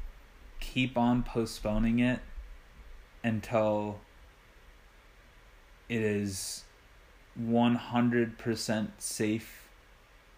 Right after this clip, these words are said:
to play football, to play basketball, to play, you know, American football, baseball, hockey, whatever. Wait till it's a hundred percent safe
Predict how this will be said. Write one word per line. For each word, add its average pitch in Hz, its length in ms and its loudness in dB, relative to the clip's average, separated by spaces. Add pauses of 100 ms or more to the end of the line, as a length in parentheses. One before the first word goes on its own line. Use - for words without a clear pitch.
to - 80 -6
play 110 240 0
football, 110 680 0 (540)
to 107 100 -8
play 104 460 -2 (320)
basketball, 107 880 0 (1000)
to - 120 -8
play, 104 720 0 (880)
you 104 120 -2
know, 98 440 -2 (1700)
American 110 560 0
football, 107 640 2 (140)
baseball, 107 680 0
hockey, 107 460 -2
whatever. 104 560 0 (460)
Wait 110 280 2
till 113 200 0
it's 110 140 -2
a 110 40 -4
hundred 110 460 -2
percent 104 480 -2
safe - 680 -4